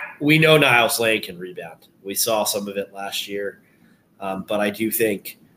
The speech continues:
replacing Tre Mann as a rebounder,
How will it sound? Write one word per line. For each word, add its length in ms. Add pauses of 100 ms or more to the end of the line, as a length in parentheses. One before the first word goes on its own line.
(540)
replacing 520
Tre 260
Mann 260
as 120
a 40
rebounder, 680